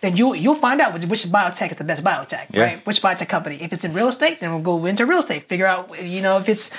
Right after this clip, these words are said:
Speaker 1: if it's condos or duplexes or commercial or residential or, you know, or international, re-, you know, right?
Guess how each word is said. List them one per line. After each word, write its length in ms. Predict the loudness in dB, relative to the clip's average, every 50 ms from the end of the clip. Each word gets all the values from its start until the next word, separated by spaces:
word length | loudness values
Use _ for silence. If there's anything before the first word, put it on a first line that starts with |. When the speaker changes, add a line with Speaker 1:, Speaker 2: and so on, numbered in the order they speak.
| -14 -8 -2
Speaker 1:
if 80 | 0 0
it's 100 | 2 4
condos 720 | 4 4 4 4 4 4 4 4 2 0 0 -2 -2 -2
or 100 | -2 -2
duplexes 720 | 2 2 2 2 2 0 -4 -4 -4 -4 -4 -4 -2 -2 0
or 120 | -2 -2 -2
commercial 540 | -2 -2 0 2 2 2 0 0 -2 -2 0
or 100 | 0 -2
residential 560 | -2 -2 0 0 2 0 0 0 0 -2 0
or, 260 | 0 2 2 2 0
you 240 | -2 -4 -4 -4 -4
know, 220 | -2 -2 -4 -4 -6 -12 -20 -14 -6
or 100 | -2 0
international, 680 | 0 4 4 2 2 2 0 0 0 0 0 -2 -2
re-, 140 | -4 -8 -8 -8
you 100 | -6 -4
know, 100 | -2 2
right? 180 | 2 0 0